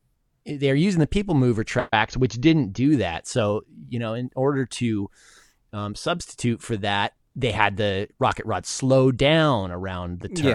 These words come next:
Speaker 1: turns,
Speaker 2: Yeah.
Speaker 1: which kinda ruined it.
Speaker 2: It
Speaker 1: It,
Speaker 2: ruined
Speaker 1: it,
Speaker 2: it.
Speaker 1: it was ridiculous, you know,
Speaker 2: It,
Speaker 1: so
Speaker 2: it was a
Speaker 1: I
Speaker 2: very strange, stupid idea.
Speaker 1: Yeah,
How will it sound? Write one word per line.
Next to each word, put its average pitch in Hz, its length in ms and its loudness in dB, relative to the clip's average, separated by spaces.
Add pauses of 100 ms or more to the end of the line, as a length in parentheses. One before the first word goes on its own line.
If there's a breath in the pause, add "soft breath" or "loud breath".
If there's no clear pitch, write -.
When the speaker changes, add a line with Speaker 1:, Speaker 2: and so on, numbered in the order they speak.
(140)
Speaker 1:
turns, - 340 -18
Speaker 2:
Yeah. 107 340 -8
Speaker 1:
which 165 280 2
kinda 165 260 4
ruined 135 440 6
it. 82 160 -10 (160)
Speaker 2:
It 143 80 -4
Speaker 1:
It, 151 80 0
Speaker 2:
ruined 147 320 6
Speaker 1:
it, 95 140 -8 (300)
Speaker 2:
it. 131 140 -10
Speaker 1:
it 127 80 -8
was 120 140 -4
ridiculous, 120 840 -4
you 113 140 -6
know, 95 180 -6
Speaker 2:
It, 95 60 -10
Speaker 1:
so 104 420 -4 (380)
Speaker 2:
it 143 80 -6
was 127 160 -4
a 127 40 0
Speaker 1:
I 123 40 -4
Speaker 2:
very 139 360 0
strange, 131 720 -4
stupid 117 720 -6 (120)
idea. 101 500 -10 (300)
Speaker 1:
Yeah, 101 400 -2